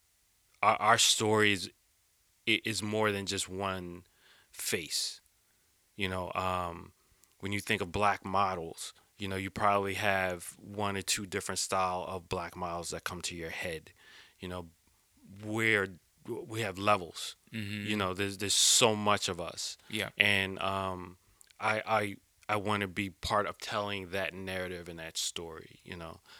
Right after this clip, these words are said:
Speaker 1: Um, i-, if it's, if it's a, a story of, of, um, mixing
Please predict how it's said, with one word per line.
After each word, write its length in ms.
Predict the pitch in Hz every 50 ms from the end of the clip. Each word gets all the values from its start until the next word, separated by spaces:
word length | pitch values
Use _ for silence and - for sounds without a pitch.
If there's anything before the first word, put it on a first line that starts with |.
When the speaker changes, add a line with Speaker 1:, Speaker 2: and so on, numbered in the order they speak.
| - - _ _ -
Speaker 1:
Um, 460 | - 87 87 87 87 87 85 85 85 _ _ _ _ _ _ _ _ _ _ _ _ _ _ _ _ _ _ _ _ - - _ _ _ _ _ _ _ _ - -
i-, 40 | 107 107 - 92
if 100 | 101 -
it's, 300 | 107 101 - - - - - _ _ _ _ _ _ _ _ _
if 140 | - 104 -
it's 160 | 107 - -
a, 200 | 107 101 98 101 -
a 80 | 101 101
story 560 | - - - - 104 104 101 101 104 104 92 - -
of, 380 | 101 98 92 92 87 92 - - -
of, 480 | 104 95 95 92 92 90 87 - - _ _ _ _ _ _ _ _ _ _ _ _ _ _ _ _ _ -
um, 480 | 101 98 95 92 90 87 87 90 - - _ _ _ _ _ _ -
mixing 840 | 107 104 107 101 - - - 104 98 98 98 95 92 92 92 -